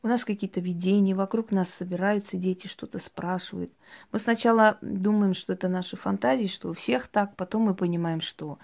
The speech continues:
на самом деле это единицы, что это не у всех так. Я помню, когда мы дома с мамой боролись за <laughs> это дело,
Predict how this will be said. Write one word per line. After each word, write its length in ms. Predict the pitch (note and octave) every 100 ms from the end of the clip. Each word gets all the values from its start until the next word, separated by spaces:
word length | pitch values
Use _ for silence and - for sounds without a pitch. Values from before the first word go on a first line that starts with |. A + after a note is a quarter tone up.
| - - - _ _ _ -
на 120 | E3+
самом 240 | E3 E3+ D#3+
деле 320 | E3+ D#3+ D#3+
это 300 | E3 E3+ D#3+ - - _ _ _ _
единицы, 800 | F3 E3+ F3 E3+ G#3 A3 G3+ G3 -
что 220 | - F3+
это 220 | F3+ F3+
не 360 | F3+ - G3 G3+
у 80 |
всех 380 | F3+ - E3 E3
так. 340 | - D#3+ D#3+ - - - - -
Я 80 |
помню, 280 | F#3 C#4 C#4+
когда 260 | G#3+ G3 G3
мы 160 | F#3
дома 380 | F3+ F3+ E3+ E3 - - - _ _ _ _ _ -
с 40 |
мамой 280 | F#3+ F3+ F3
боролись 540 | F3+ G3+ D4 C4 G3
за 140 | F#3+ G3+
<laughs> 40 | -
это 280 | G3 -
дело, 380 | F#3 F#3+ F#3 E3+